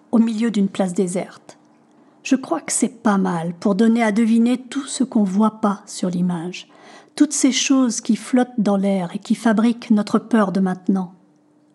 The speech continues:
qu'on peut pas graver sur du papier, mais qui nous empêchent presque de respirer par moments.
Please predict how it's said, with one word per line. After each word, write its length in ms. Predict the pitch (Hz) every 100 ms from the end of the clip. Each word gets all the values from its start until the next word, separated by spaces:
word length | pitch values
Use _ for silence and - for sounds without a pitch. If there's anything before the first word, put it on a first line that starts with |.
| _
qu'on 120 | 175
peut 140 | -
pas 220 | 190 233
graver 340 | 220 220 214 220
sur 200 | - 226
du 100 | 208
papier, 480 | 240 247 - 233 233
mais 180 | 196
qui 160 | 196 -
nous 200 | 220 214
empêchent 380 | 208 254 240 -
presque 360 | - 254 -
de 100 | 214
respirer 540 | 208 208 208 - 233 220
par 220 | 220 175
moments. 380 | 175 170 170